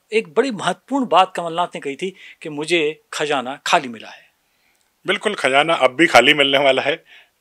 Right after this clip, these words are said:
Speaker 2: जो भी सरकार आएगी उसको सरकार खा-,
Speaker 1: नहीं,
Speaker 2: खजाना
Speaker 1: शिवराज सिंह साहब मंच पे जाते हैं, वो कहते हैं, "मेरे पास पैसे की कोई कमी नहीं है।"
Speaker 2: देखिए, शिवराज जी कर्ज के दम पर उस चीज़ को चलाना चाहते हैं। लगातार आप देखिए, पिछले छः महीने की अगर आप बात करें, तो जिस तरीके से मध्य प्रदेश सरकार ने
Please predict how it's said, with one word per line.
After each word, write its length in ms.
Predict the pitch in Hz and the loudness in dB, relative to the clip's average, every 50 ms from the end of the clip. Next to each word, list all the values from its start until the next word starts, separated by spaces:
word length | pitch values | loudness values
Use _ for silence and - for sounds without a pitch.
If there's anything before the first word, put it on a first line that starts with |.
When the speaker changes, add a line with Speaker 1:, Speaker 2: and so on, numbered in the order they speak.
| - | -10
Speaker 2:
जो 100 | 107 110 | -6 -6
भी 80 | 113 135 | -4 -4
सरकार 360 | - 123 120 113 127 131 120 | -2 -2 2 4 6 6 6
आएगी 180 | 120 120 123 135 | 6 4 2 -2
उसको 180 | - - 135 | -6 -8 -6
सरकार 360 | - - 113 - 117 117 117 - - | -4 -4 -4 -4 -4 -4 -4 -4 -4
खा-, 180 | - 98 104 | -4 -4 -4
Speaker 1:
नहीं, 100 | 240 226 | -4 -6
Speaker 2:
खजाना 300 | - 95 95 101 113 131 | -6 -4 -4 -4 -2 -2
Speaker 1:
शिवराज 280 | - 156 139 165 196 190 | -2 2 6 8 6 6
सिंह 180 | - 208 196 | 6 2 2
साहब 260 | - - 190 196 185 170 | 6 8 8 8 8 6
मंच 180 | 165 165 156 | 2 0 0
पे 120 | - 196 175 | 0 2 6
जाते 300 | 151 151 147 147 - 180 | 6 6 6 6 2 0
हैं, 80 | 190 | 0
वो 120 | 196 190 175 | 0 0 0
कहते 220 | 180 160 147 190 | 0 0 0 0
हैं, 80 | 185 170 | 0 0
"मेरे 140 | 165 165 | 2 2
पास 180 | 160 175 170 - | 4 4 4 4
पैसे 200 | - 170 147 165 | 2 0 2 2
की 80 | 165 170 | 2 2
कोई 140 | 175 185 180 | 4 4 6
कमी 220 | - 175 165 160 | 6 6 6 6
नहीं 140 | 143 127 113 | 4 4 2
है।" 120 | 104 95 _ _ _ _ _ _ _ - _ _ _ _ _ _ _ _ _ _ _ _ _ _ _ _ _ _ _ _ - | -2 -8 _ _ _ _ _ _ _ -20 _ _ _ _ _ _ _ _ _ _ _ _ _ _ _ _ _ _ _ _ -14
Speaker 2:
देखिए, 240 | - 135 139 165 160 | -8 -4 0 2 4
शिवराज 420 | - - 127 117 117 123 139 139 | 4 4 4 6 8 8 8 8
जी 100 | 139 170 | 4 -2
कर्ज 280 | 165 - - - - - | 2 6 6 6 6 6
के 120 | - 165 | 4 2
दम 180 | 151 139 139 143 | 4 4 4 4
पर 160 | 131 151 143 | 4 2 2
उस 100 | 143 - | 2 2
चीज़ 180 | - 135 127 - | 0 -2 -2 -2
को 60 | 143 | -2
चलाना 340 | 131 117 107 101 101 101 98 | 2 2 4 4 2 0 -2
चाहते 300 | - 92 85 82 - 90 | -2 -4 -6 -6 -8 -14
हैं। 180 | 85 - _ _ _ _ _ _ _ _ _ _ _ _ _ - 101 | -16 -18 _ _ _ _ _ _ _ _ _ _ _ _ _ -2 2
लगातार 420 | 104 104 117 117 113 127 131 131 | 6 8 8 8 8 8 8 8
आप 100 | 123 117 | 8 6
देखिए, 320 | 110 110 110 - - 127 | 6 2 -2 0 0 -2
पिछले 300 | 117 - 123 - - 123 | -2 -4 -4 -4 -4 -4
छः 200 | 113 - - 113 | -4 -2 -2 -2
महीने 240 | 113 113 110 113 113 | 0 -2 -4 -4 -6
की 120 | 107 - 113 | -6 -6 -6
अगर 200 | 107 104 110 107 | -2 -2 -2 -2
आप 60 | 98 | 0
बात 240 | 98 101 98 - - | 2 2 2 2 0
करें, 200 | - 98 107 113 | -8 -10 -10 -10
तो 120 | - 110 | -10 -12
जिस 180 | 101 107 - - | -10 -10 -8 -8
तरीके 220 | 120 110 110 117 | -8 -10 -8 -8
से 140 | - - 120 | -8 -8 -8
मध्य 300 | 113 110 107 104 101 101 | -10 -12 -8 -8 -8 -6
प्रदेश 240 | 104 104 110 107 - | -8 -10 -8 -8 -10
सरकार 300 | 107 101 - 101 101 98 | -10 -10 -8 -8 -8 -8
ने 100 | 104 107 | -10 -8